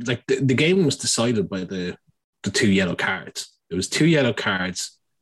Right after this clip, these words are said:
and in that twenty minutes, it was six tries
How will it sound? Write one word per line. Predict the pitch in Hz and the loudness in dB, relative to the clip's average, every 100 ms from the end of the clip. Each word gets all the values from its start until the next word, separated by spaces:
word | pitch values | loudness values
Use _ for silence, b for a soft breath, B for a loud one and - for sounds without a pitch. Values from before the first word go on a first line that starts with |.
| - | -4
and | 101 | 2
in | 110 120 | 4 4
that | 117 | 2
twenty | - 120 107 | 0 0 0
minutes, | 101 101 95 - - - | -2 -2 -6 -12 -18 -8
it | |
was | 95 95 95 | -4 -2 0
six | - - 117 - | 0 0 -2 -4
tries | - - 107 101 92 - | -4 -2 0 0 -2 -4